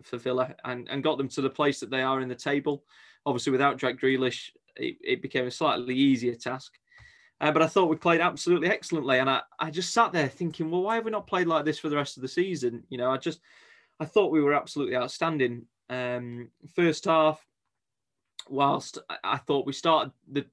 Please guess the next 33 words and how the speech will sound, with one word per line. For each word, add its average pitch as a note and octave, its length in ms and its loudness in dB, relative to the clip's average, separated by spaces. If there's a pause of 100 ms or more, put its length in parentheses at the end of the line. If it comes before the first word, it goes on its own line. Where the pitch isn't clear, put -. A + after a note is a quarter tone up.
(120)
better D3+ 180 2
with B2+ 80 -8
the C3+ 60 -8
two D3 280 2
teams, C#3 280 -2
I C3 40 -16
thought C3 260 -6
Villa C#3 220 0
grew C3+ 260 0
into C3 240 -2
it - 60 -6
a C#3 40 -4
little C3+ 200 -2
bit, - 280 -4 (360)
but D#3+ 120 6
I F#3 40 6
don't G3+ 140 2
really D3 160 4
think D3+ 240 2
they C#3 100 6
really D3 500 6
threatened. C#3+ 580 -2 (220)
Um, B2 340 -10
I - 40 -6
thought C3 240 -2
we C3 120 2
looked B2+ 220 -2
fairly, C#3+ 420 0 (120)
fairly C#3 240 -4
comfortable B2 360 -10
with A#2+ 80 -10
the A#2+ 80 -8
ball. C3 400 0